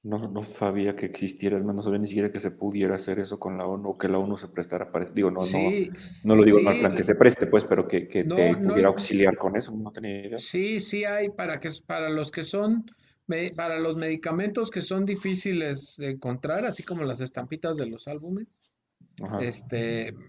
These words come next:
Speaker 2: para medicamentos difíciles, la onu tiene una, pues, una, pues, una instancia en la
Speaker 1: Ajá.
Speaker 2: que, como que, con la que gestiona que te, que te,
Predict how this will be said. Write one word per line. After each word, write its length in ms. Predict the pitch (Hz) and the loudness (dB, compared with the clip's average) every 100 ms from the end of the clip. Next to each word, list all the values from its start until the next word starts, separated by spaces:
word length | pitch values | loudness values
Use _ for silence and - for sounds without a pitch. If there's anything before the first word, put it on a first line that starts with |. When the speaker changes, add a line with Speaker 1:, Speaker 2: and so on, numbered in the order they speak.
| - | -8
Speaker 2:
para 220 | 151 139 | -4 -4
medicamentos 680 | 139 135 143 151 170 185 160 | -2 -4 -4 -6 -4 -4 -4
difíciles, 760 | 143 170 180 175 170 202 202 | -4 -4 -2 -2 -2 -2 -6
la 160 | 143 139 | -6 -2
onu 280 | 151 170 170 | -2 -2 -2
tiene 300 | 165 160 160 | -4 -2 -2
una, 640 | 156 160 160 156 135 127 _ _ _ _ _ - | -2 -2 -2 -2 -4 -6 _ _ _ _ _ -8
pues, 220 | 135 - | -6 -2
una, 680 | 185 190 175 165 156 147 135 131 - - | 0 0 -2 -2 -2 -2 -2 -4 -10 -14
pues, 180 | 147 135 - _ _ _ - | -14 -14 -20 _ _ _ -8
una 380 | 180 196 185 | -2 -2 0
instancia 880 | 160 147 - 175 185 185 190 185 254 - _ _ _ - | -2 -4 -4 -2 0 0 0 -2 -4 -8 _ _ _ -6
en 240 | 139 139 | -2 0
la 140 | 135 139 | 0 -2
Speaker 1:
Ajá. 60 | |
Speaker 2:
que, 920 | 101 127 123 123 - 180 147 120 120 - - _ _ _ _ _ _ _ _ _ _ _ _ | -2 -2 0 0 2 2 2 2 0 -4 -12 _ _ _ _ _ _ _ _ _ _ _ _
como 280 | 160 143 139 | -4 -2 -2
que, 240 | 147 147 - - | -6 -8 -10 -6
con 180 | 147 | -4
la 160 | 143 139 - _ | -4 -8 -14 _
que 160 | 165 143 | -6 -4
gestiona 720 | 156 147 - 185 196 202 208 | -4 -6 -4 -2 0 -2 -4
que 140 | 160 | -6
te, 260 | 135 139 135 | -6 -8 -8
que 140 | - 139 | -8 -8
te, 520 | 139 135 135 131 | -4 -2 -2 -2